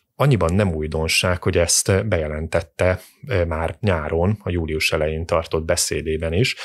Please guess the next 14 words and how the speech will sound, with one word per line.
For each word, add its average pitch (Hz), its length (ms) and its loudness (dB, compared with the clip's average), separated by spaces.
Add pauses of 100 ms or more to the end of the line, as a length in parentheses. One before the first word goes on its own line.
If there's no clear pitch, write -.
(200)
Tudniillik, 82 640 0 (220)
hogy, 95 320 4
ö, 104 220 4
egy 92 360 -2
ilyen 90 440 2
nyilvános 78 580 0
kiválasztási 78 760 -2
módszerrel 80 800 -2
fogja 80 440 -2
a 92 60 -2
százhat - 720 -2 (200)
országgyűlési 82 760 -2
képviselőjelöltjét 82 1120 -2
kiválasztani. 85 880 -4